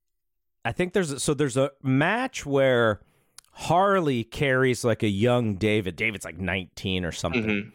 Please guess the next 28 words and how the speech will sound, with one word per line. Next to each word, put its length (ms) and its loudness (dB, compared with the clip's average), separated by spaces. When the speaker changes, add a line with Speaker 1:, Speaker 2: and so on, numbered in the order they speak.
Speaker 2:
Yeah. 240 -2
Speaker 1:
And 220 0
then, 580 0
you 120 2
know, 80 2
but 160 -2
David 320 0
is 80 -2
actually 560 -2
a 80 2
good 220 2
athlete, 580 -4
and 120 -6
he's 140 -2
kinda 240 -4
built 540 0
for 260 -2
the 100 -10
business. 600 -4
And 220 2
then 720 0
Mike 760 2
does 220 0
a 60 0
match 420 -4
with 160 -4
Flair, 800 0
which, 580 -4